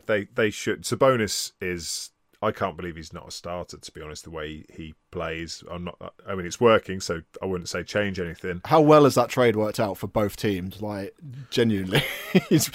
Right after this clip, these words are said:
Speaker 1: Yes,
Speaker 2: rare you see
Speaker 1: very,
Speaker 2: that happen, isn't it?
Speaker 1: very, very well. I don't think Oladipo's been as good as he was last year. I don't know whether that's 'cause teams are
Speaker 2: Well, he hasn't had the ball enough, I
Speaker 1: preparing
Speaker 2: don't
Speaker 1: f-, maybe, but maybe it's because teams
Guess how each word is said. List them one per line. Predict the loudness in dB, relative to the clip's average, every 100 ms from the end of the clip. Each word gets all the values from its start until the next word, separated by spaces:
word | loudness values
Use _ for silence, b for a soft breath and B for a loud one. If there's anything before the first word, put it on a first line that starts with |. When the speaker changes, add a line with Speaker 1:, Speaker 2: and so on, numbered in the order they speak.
| -2
Speaker 1:
Yes, | 6 8
Speaker 2:
rare | 10 10 8
you | 8
see | 8
Speaker 1:
very, | 8
Speaker 2:
that | 6 4
happen, | 0 -2 -4
isn't | -4 -6
it? | -10
Speaker 1:
very, | 4 8 8 6
very | 6 6 8
well. | 6 6 4 4
I | 2
don't | 2
think | 0 -6 -6 2
Oladipo's | 2 2 -2 0 0 0 -6 -14 -10
been | -4 -4
as | -4
good | -4 -4
as | -4
he | -4
was | -4 -2
last | -4 -4 -4
year. | 0 2
I |
don't | 2
know | 0
whether | 0 0
that's | -2 -4
'cause | -10 -10
teams | -6 -4 -4 -4
are | -4 -4 -6
Speaker 2:
Well, | -2
he |
hasn't | 0 0
had | -2
the | 0
ball | 0
enough, | 2
I | 4
Speaker 1:
preparing | 4 4 0
Speaker 2:
don't | -10
Speaker 1:
f-, | -16 _ _ _ -20 -20
maybe, | -14 -2 0 2 2 0
but | 0 -2 -2 _ _ _ _ _
maybe | -4 -2 0
it's | -4
because | -6 -8
teams | -2 -2 -2